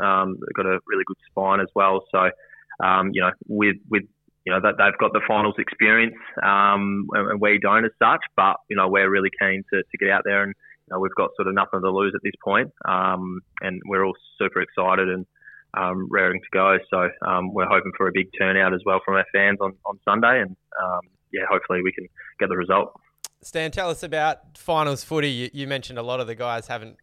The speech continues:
Speaker 2: obviously played for East Perth in finals footy, but throughout your junior days and into your senior days, it's, um,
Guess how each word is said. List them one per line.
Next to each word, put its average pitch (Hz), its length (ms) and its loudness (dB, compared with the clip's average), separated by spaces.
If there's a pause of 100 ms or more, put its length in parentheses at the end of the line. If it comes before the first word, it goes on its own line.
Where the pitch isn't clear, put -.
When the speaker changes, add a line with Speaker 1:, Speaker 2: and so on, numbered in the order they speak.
(120)
Speaker 2:
obviously 117 300 -14
played 127 280 -6
for 113 320 -8
East 123 200 -12
Perth 127 240 -4
in 120 80 -10
finals 123 340 -6
footy, 180 260 -6
but 160 220 -2
throughout 175 300 -2
your 156 180 0
junior 147 320 -6
days 147 320 0
and 135 100 -10
into 139 220 -12
your 123 60 -10
senior 139 340 -10
days, 143 320 -2
it's, 139 220 -12
um, 131 240 -4